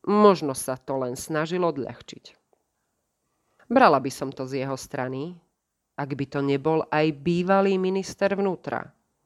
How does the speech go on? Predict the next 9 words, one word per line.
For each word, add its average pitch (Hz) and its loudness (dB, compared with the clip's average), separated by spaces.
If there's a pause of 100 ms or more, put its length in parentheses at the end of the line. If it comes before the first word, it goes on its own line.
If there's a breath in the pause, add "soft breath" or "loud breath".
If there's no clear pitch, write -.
(380)
to 151 4
jest 139 -2
silového 139 4
rezortu, 131 -6 (640 soft breath)
pod 160 -2
ktorý 131 -2
spadá 123 -4
aj 156 -4
polícia. 165 -6